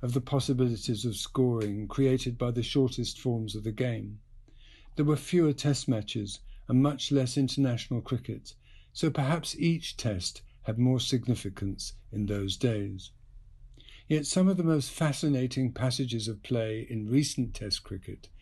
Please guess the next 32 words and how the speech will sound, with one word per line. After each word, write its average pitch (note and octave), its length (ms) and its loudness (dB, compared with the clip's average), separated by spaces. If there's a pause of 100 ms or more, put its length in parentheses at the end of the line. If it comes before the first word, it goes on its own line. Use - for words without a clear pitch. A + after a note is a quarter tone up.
(280)
have C3 140 2
occurred D3+ 380 4
when D3 200 2
India's D3+ 480 4
Virat C#3 540 2
Kohli B2 480 0 (400)
was B2+ 160 0
trying C#3+ 420 4
not D#3+ 320 0
to A2+ 140 -4
play F#2+ 580 -6 (320)
at A#2 140 -6
Jimmy A#2+ 300 4
Anderson, A#2 600 -2 (320)
concerned D3+ 720 2
only D#3 300 4
with C#3 200 2
seeing C3+ 500 2
him A2+ 160 -2
off. - 380 -6 (840)
These E3 300 4
were C#3+ 120 4
sustained D#3 800 2
periods B2 580 2
during B2 340 2
which C3 240 -2
the B2 60 -4
balance B2 480 -2
between B2 380 -2
the A#2+ 100 -2
sides G#2 560 -4 (260)
pivoted. G#2 640 0